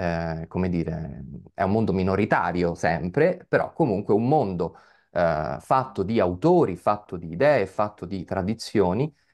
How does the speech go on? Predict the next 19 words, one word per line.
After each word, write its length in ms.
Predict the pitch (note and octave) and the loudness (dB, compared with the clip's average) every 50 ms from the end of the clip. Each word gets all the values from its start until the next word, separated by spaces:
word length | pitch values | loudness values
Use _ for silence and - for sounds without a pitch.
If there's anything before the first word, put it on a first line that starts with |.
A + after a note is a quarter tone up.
| _ _ | _ _
che 220 | - D#3+ D#3 D#3+ - | -2 -2 -2 0 2
tenta 560 | - G#3+ D#3+ G#2 F#2+ F#2 F2 F#2 - E2 F2 | 4 4 4 4 2 0 -2 0 0 0 0
di 320 | A2 C3 D#3+ D3 G#2+ G2 | 2 2 2 2 2 2
rivalutare 760 | G2+ B2+ C#3+ D3 D#3 E3 F#3+ G3 F#3+ - G#2 G2 A2 D3+ E3 | 2 2 2 2 2 2 2 0 2 2 2 2 2 2 0
la 100 | C3 F#2+ | -2 -2
figura 340 | F#2 - G2 F#2+ G2 F2 F2 | -4 -6 -6 -6 -6 -6 -6
femminile 640 | - - G#2 C3 E3 F#3+ E3+ A2+ G#2+ C3 D3+ E3 E3 - | -4 -2 -2 0 0 0 2 2 2 2 2 0 2 2
o 120 | B2 B2+ | 2 2
di 320 | B2 G#2+ B2+ C3 - - _ _ | 2 2 -2 -4 -4 -6 _ _
occuparsi 640 | - - - - B2+ B2+ - G#3 E3 - - - F#2+ | -8 -8 -6 -6 -4 0 2 2 2 0 -2 -6 -8
del 100 | F2 F#2 | -6 -6
rapporto 600 | F2 G#2 A2 - - C3+ B2+ F#2+ F2 - - F#2 E2+ | -4 -6 -6 -2 2 2 2 2 2 -2 -6 -8 -6
tra 140 | F2 E2+ D#2+ | -4 -4 -6
i 60 | E2 | -4
sessi 380 | - - G#2 F2 - - - | -2 -2 -2 -2 -4 -6 -10
e 40 | - | -8
tra 140 | - - F#2 | -4 -2 -2
i 100 | G#2 G#2 | 0 2
generi. 540 | F2+ F#2+ C#2+ C#2 D2+ F#2 G#2 A#2 - - | 2 0 0 0 0 0 2 2 2 0